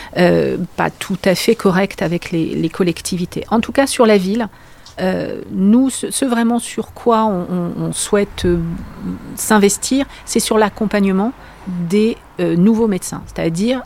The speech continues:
vous êtes médecin, vous souhaitez vous installer ou vous cherchez un endroit où vous installer. Euh, nous, on est là, euh, pour vous soutenir, pour vous accompagner, pour vous aider à trouver des locaux, pour vous aider à l'installation. Euh, c'est ce qu'on a fait, euh, avec, euh,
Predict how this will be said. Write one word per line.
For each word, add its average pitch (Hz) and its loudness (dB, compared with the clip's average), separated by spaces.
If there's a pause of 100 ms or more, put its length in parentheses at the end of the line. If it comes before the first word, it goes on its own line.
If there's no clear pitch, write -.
vous 185 0
êtes 208 0
médecin, 190 -2
vous 185 -4
souhaitez 185 -2
vous 180 -4
installer 175 -2
ou 247 2
vous 247 0
cherchez 220 0
un 226 0
endroit 185 -2
où - -2
vous 175 -4
installer. 165 -6 (580)
Euh, 185 2
nous, 196 8
on 247 4
est 214 4
là, 185 -2 (240)
euh, 180 0
pour 220 -4
vous 220 0
soutenir, 208 -2
pour 226 -2
vous 208 0
accompagner, 170 -2 (100)
pour 208 -4
vous 180 2
aider 202 4
à 202 2
trouver 202 -2
des 190 2
locaux, 175 -2 (340)
pour 247 2
vous 226 2
aider 202 4
à 202 2
l'installation. 175 -4 (480)
Euh, 180 -2
c'est 196 2
ce - -2
qu'on 208 2
a 185 2
fait, 247 0
euh, 175 0 (320)
avec, 180 -2
euh, 190 0